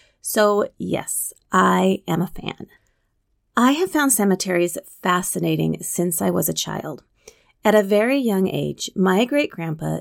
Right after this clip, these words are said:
took me to an old cemetery near Paradise, California. He pointed out the little lambs on tombstones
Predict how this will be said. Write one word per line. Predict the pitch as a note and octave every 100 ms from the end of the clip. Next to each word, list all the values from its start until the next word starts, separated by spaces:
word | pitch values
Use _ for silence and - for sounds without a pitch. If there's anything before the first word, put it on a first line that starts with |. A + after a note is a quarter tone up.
| -
took | - G#3
me | A#3 A3
to | - G3
an | F3 -
old | F3+ G#3+
cemetery | - F#3 F3 E3+ E3 D#3+ D#3 D#3+
near | D#3+
Paradise, | D#3+ - E3 D#3+ E3 D#3
California. | - - E3 - D#3+ D#3+ - - _ _ _ _ _ _
He | - - A#3
pointed | - B3 C4 D#4+
out | B3+ G3+ -
the | G3
little | F#3 G3 G3
lambs | F#3 E3+ E3+ E3 E3
on | D#3+
tombstones | D#3+ F#3+ D#3+ D#3 E3+ D#3 D#3